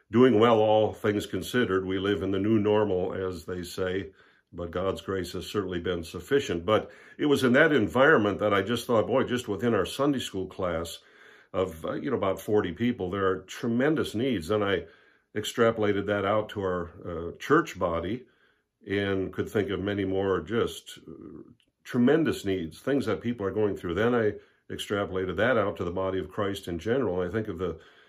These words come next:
the deep and difficult times, and, and many of you, as I even talk to you right now, are going through very, very deep waters, difficult situations. And then with this present pandemic seems to pile on an extra layer of, uh,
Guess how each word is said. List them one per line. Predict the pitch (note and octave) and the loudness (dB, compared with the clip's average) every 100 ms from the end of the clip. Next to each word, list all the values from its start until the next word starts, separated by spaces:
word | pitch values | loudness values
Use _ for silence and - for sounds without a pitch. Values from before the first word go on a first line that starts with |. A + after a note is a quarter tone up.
| _ | _
the | G2 F#2 | -8 -6
deep | G2 B2+ D3 - | 0 2 2 0
and | F2+ | -2
difficult | G#2 A#2+ B2 A2+ G#2 | -2 -4 -4 -2 -4
times, | - A2+ A#2 G2 F2+ E2 | -2 -2 0 0 -2 -6
and, | F2+ F2+ | -6 -6
and | F#2 F2+ D#2+ | -6 -6 -8
many | F#2 G#2+ G2+ | -4 -2 0
of | F#2+ | 0
you, | G#2 C3+ G2+ | 0 0 -2
as | E2+ | -4
I | F2+ F2 E2 - _ _ _ - | -4 -2 -4 -8 _ _ _ -10
even | G2 F#2 | -8 -6
talk | E2 G#2 F#2+ | -2 -2 -2
to | G2+ | -4
you | G2 | -2
right | G2 F#2 | -2 -2
now, | G#2+ A2 | -2 -2
are | F2+ | -2
going | F2 F#2+ F2+ | -4 -4 -4
through | D#2 G2 F2 | -6 -6 -6
very, | D#2+ G2 G#2 G#2 | -4 0 0 0
very | F#2+ G2 G2 F#2 | -4 -6 -4 -6
deep | F#2+ G2+ - | -6 -6 -4
waters, | F#2+ G#2 F2 E2 | -4 -2 -4 -6
difficult | - G2+ - G2+ F2+ | -6 -8 -6 -6 -6
situations. | - G#2 - F2+ F2+ F2 A#2+ G2+ | -6 -8 -6 -4 -4 -4 -6 -2
And | |
then | G2+ F#2 | -4 -2
with | D#2+ | -6
this | F#2 E2 | -8 -8
present | G2 F2 F2+ E2 - - - _ _ | -4 -2 -4 -8 -12 -20 -20 _ _
pandemic | G#2+ G2 F#2 G2 G#2 G#2+ | -2 -2 0 2 2 0
seems | - G2 E2+ | -2 -6 -6
to | - | -10
pile | - G2+ G2 F#2+ | -6 -2 0 0
on | F#2+ | -2
an | F2+ | -2
extra | F#2+ G2+ - F#2 | -4 -4 -8 -6
layer | F#2+ F#2+ F#2 | -4 -2 -4
of, | F2+ E2+ F#2+ | -4 -6 -6
uh, | F2 | -6